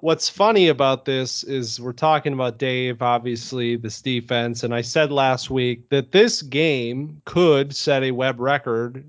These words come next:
in the same fashion as potentially that game we talked about earlier between the Dynasty team and the, and Dave Wilson Batman for offensive scoring.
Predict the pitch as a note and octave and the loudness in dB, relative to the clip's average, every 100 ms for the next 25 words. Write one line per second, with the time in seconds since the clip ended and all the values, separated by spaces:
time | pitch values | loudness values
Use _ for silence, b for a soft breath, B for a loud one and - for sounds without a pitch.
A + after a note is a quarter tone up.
0 | E3+ A#2 A#2 - C3 B2 - C3 C3 - | -12 -8 -6 -4 -2 -4 -2 0 0 -2
1 | B2+ A2+ - A#2 C3+ C3 - B2+ A#2 A#2 | -6 -6 -10 -6 -4 -4 -4 -4 -2 -4
2 | A#2+ B2 A#2+ A#2 B2+ A#2+ A#2+ A#2 B2 C#3+ | -2 -2 -2 -2 0 -2 -4 -2 2 2
3 | C3 A#2 A2 b b b _ C#3 B2+ B2+ | 2 2 0 b b b _ -4 0 2
4 | C3 B2+ - A#2+ C3+ B2+ A#2+ A2+ G#2 - | 2 0 -4 -8 -6 -4 -4 -4 -8 -8
5 | A#2 A2+ B2+ B2+ A2+ A2 A2+ C#3 B2 A2+ | -6 -2 -2 0 -2 -2 0 0 0 -8
6 | G#2+ A#2+ - E3 A#3+ G3+ D3+ A#2 - B2+ | -8 -8 4 4 6 2 -4 -8 -8 -6
7 | A#2+ A#2 | -4 -8